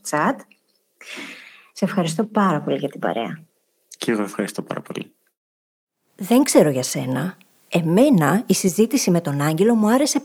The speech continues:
Speaker 1: πάρα πολύ και θεωρώ ότι έδωσε μερικές προσεγγίσεις που μπορούν να μας βοηθήσουν να τη δούμε αλλιώς και να αρχίσουμε να φροντίζουμε λίγο περισσότερο για το well-being μας.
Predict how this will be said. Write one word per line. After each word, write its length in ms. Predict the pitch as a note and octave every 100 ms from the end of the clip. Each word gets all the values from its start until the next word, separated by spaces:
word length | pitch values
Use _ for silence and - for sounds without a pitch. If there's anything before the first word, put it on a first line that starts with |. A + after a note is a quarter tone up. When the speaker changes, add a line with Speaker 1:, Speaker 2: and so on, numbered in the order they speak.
| -
Speaker 1:
πάρα 320 | G3 G3 F#3
πολύ 280 | C#3+ B2+ - _ _ - -
και 100 | G#3+
θεωρώ 360 | - G3 F#3 B3
ότι 220 | F3+ G#3+
έδωσε 240 | B3 C#4
μερικές 340 | A#3 E3 A#3+ B3
προσεγγίσεις 840 | C#4 G3 D3+ F#3+ A3 - C#3 F#3 - -
που 120 | G#3
μπορούν 280 | F3+ F3+ G#3
να 80 | C4
μας 120 | A3
βοηθήσουν 440 | F3+ E3 A#3+ C4+
να 260 | B3 G#3 G3
τη 140 | G3+
δούμε 240 | F3 B3+ C#4
αλλιώς 480 | G#3+ A3+ D3+ C3+ - - -
και 120 | - G3
να 100 | E3+
αρχίσουμε 380 | E3+ A#3 C4+
να 80 | B3
φροντίζουμε 640 | - F#3 D#3+ A#3 A#3+ E3+ E3
λίγο 400 | G#3 D#4 D4 A3
περισσότερο 520 | F3+ E3 G3 G3+ A#3
για 120 | A3
το 140 | G3+ G3
well-being 440 | A3 E3+ E3+ C3+ C3+
μας. 260 | C3+ -